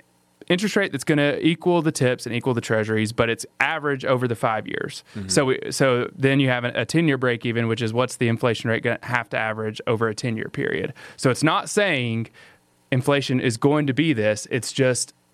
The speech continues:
Speaker 1: a formula. But what we see is that markets really use these to predict inflation.
Speaker 2: Yeah.
Speaker 1: So I'm, as I, you know, kinda take a look, I've got these charts pulled up. The five-year break even,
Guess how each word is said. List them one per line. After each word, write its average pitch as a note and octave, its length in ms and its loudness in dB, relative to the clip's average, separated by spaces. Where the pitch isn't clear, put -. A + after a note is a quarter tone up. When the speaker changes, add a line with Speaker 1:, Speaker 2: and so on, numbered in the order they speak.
Speaker 1:
a - 20 0
formula. - 520 -4
But C#3 480 0
what C#3 160 2
we B2+ 120 2
see E3+ 300 2
is A#2+ 120 2
that B2 100 0
markets C3 400 -2
really C#3 200 2
use A#2+ 280 0
these A2 240 -4
to A#2 120 -2
predict A2 400 -2
inflation. A2 580 -2
Speaker 2:
Yeah. F2+ 140 -8
Speaker 1:
So C#3 340 2
I'm, B2+ 420 -2
as C3+ 300 -2
I, C3 320 -2
you C#3+ 120 2
know, A#2 100 2
kinda F3 200 2
take E3 180 0
a C#3 60 -2
look, C3+ 180 0
I've B2 80 0
got B2 140 0
these B2 160 -6
charts B2 240 2
pulled A#2 180 0
up. A2 180 0
The A#2+ 120 -2
five-year E3 500 0
break C3 320 0
even, A2 460 -2